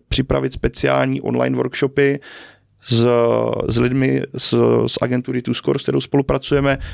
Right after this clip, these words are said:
kde jim právě řeknou, jaký oni mají pohled na tu situaci, co by s-, třeba změnili,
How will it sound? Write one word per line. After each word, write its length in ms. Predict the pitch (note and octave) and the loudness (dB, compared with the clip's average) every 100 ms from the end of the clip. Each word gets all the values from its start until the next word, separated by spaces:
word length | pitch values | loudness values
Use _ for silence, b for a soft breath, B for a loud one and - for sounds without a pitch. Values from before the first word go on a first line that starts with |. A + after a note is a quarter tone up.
| B | B
kde 120 | C#3 | -2
jim 100 | C#3+ | 2
právě 280 | C#3 C3+ C3 | 2 2 2
řeknou, 440 | C3 C3 B2+ B2+ - _ _ | 0 2 2 0 -4 _ _
jaký 240 | A#2 - C3 | -4 0 -2
oni 120 | B2+ | 0
mají 160 | B2+ | 0
pohled 380 | B2 - B2 B2 | -2 -4 -2 0
na 100 | B2+ | 0
tu 120 | B2 | -2
situaci, 640 | B2 B2+ - B2 A#2+ A#2+ A#2 B B | -2 0 0 0 0 0 0 B B
co 160 | - | -2
by 140 | B2+ C3+ | 0 0
s-, 300 | - - - | -2 -6 -4
třeba 220 | C3 B2+ | -2 0
změnili, 560 | A#2+ B2 B2 A#2+ A#2 | 0 0 2 2 2